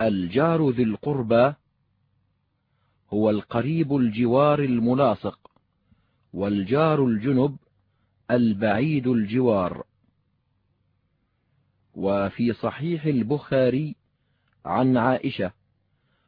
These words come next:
قالت: "قلت: 'يا رسول الله،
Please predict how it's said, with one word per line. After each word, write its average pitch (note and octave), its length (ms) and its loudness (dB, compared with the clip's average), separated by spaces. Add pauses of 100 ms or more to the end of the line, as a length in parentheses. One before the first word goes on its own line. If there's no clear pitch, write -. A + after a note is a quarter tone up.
(140)
قالت: A#2+ 400 4 (1000)
"قلت: B2+ 320 2
'يا B2+ 400 2
رسول D#3+ 420 -2
الله، A2 440 0